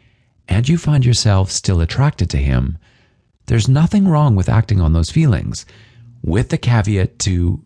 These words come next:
take it a bit slower." "Thanks, Doctor Childs." It had been smart to call. He had nothing to feel guilty about that night. It wasn't anything different than what he'd heard so many people talk about in school.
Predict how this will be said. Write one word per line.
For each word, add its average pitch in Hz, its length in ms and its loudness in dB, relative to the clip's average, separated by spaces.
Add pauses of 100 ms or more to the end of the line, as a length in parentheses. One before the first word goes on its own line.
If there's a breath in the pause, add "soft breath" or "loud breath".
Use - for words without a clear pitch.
(140)
take 170 220 -4
it 147 60 0
a 107 140 -2
bit 107 120 -4
slower." - 580 -4 (1300 loud breath)
"Thanks, 98 340 -2
Doctor 78 300 -2
Childs." 76 560 -2 (840)
It 123 120 0
had 143 200 0
been 123 180 0
smart 107 400 -2
to 92 100 -4
call. 76 500 -2 (260)
He 143 100 -4
had 156 120 0
nothing 151 340 0
to 127 100 0
feel 98 200 -2
guilty 85 400 0
about 67 280 -2
that 64 200 -4
night. 62 320 -4 (320 loud breath)
It - 100 -2
wasn't 135 320 0
anything 87 580 0
different 73 640 -2
than 87 340 0
what 87 160 0
he'd 87 180 -6
heard 92 180 0
so 92 140 -4
many 82 220 -2
people 82 240 -4
talk - 260 0
about 71 220 -2
in 76 100 -2
school. 90 560 -2